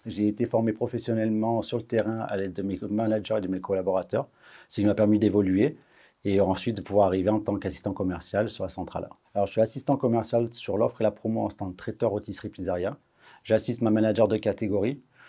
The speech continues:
Donc, je suis le relais entre les magasins et la centrale. Je communique, euh, les informations qu'on peut avoir importantes sur la gamme, sur les produits à travers une gazette. Il peut s'agir de nouveaux produits ou de catalogues de mise en avant de produits, par exemple. Alors, je m'occupe aussi de la promo,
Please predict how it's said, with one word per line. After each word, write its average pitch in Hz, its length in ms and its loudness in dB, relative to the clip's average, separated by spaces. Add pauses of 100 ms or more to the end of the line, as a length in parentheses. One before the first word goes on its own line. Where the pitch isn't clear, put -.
(120)
Donc, 107 140 -4
je - 60 -8
suis 110 100 0
le 107 80 6
relais 113 320 8
entre 113 260 2
les 104 80 2
magasins 110 380 2
et 110 80 2
la 104 100 2
centrale. 117 800 2
Je 101 140 -6
communique, 101 720 -4 (560)
euh, 104 60 -2
les 101 160 0
informations 110 460 0
qu'on 101 140 -6
peut 107 100 -4
avoir 98 180 2
importantes 98 360 -4
sur 101 140 -2
la 98 120 0
gamme, 110 240 0
sur 110 140 -6
les 98 100 -2
produits 101 500 -4
à 110 80 -4
travers 95 280 -2
une 95 80 -2
gazette. 92 360 -2 (240)
Il 117 80 -2
peut 127 100 -2
s'agir 131 300 2
de 120 100 2
nouveaux 120 240 0
produits 123 440 -2
ou 160 100 0
de 113 100 -4
catalogues 120 480 0
de 110 100 -4
mise 107 180 -4
en 110 100 -2
avant 107 220 -4
de 113 80 -4
produits, 101 340 -10
par 120 140 -2
exemple. 92 380 -12 (140)
Alors, 110 120 -10
je 113 80 -6
m'occupe 165 320 -2
aussi 160 160 -2
de 120 60 -4
la 127 80 4
promo, 117 380 -4